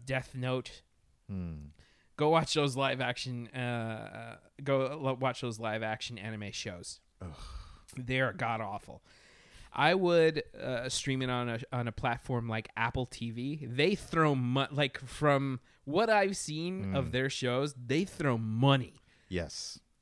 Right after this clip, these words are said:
Speaker 1: at their, at their, uh, T V shows. Like, uh,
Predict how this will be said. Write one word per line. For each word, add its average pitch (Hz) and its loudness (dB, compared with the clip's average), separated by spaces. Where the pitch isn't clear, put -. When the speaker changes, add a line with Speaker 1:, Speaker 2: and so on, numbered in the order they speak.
Speaker 1:
at 131 0
their, 120 0
at 120 -6
their, 113 -2
uh, 110 -4
T 135 -6
V 117 -4
shows. 110 -8
Like, 98 -6
uh, 110 -2